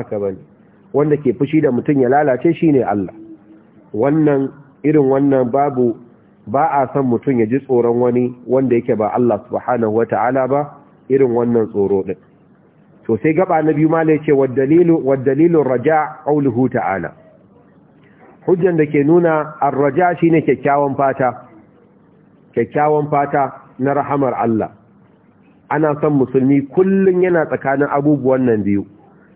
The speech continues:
Yana tsoron kada ya abin da Allah zai kama shi, yana kuma kwaɗayin cewa Allah da wata rana Allah zai yafe mishi.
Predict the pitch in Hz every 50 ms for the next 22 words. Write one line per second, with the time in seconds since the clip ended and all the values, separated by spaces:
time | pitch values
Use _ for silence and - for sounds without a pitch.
0 | _ _ 107 120 151 175 175 165 156 151 151 - 135 135 143 165 170 160 - 190
1 | 165 170 156 151 - 135 131 135 175 190 170 160 - 156 165 165 160 151 151 160
2 | 160 156 160 156 160 165 156 147 135 127 - 175 185 202 208 - - - _ _
3 | _ _ _ _ - 131 160 180 175 156 147 151 156 156 151 160 156 - 147 -
4 | - 127 135 147 156 151 - - 151 139 135 139 135 - 160 165 165 156 151 139
5 | 127 127 127 127 127 - 135 135 139 139 139 - 139 147 143 139 127 117 123 117
6 | 120 113 107 - 110 101 92 95 92 85 - - -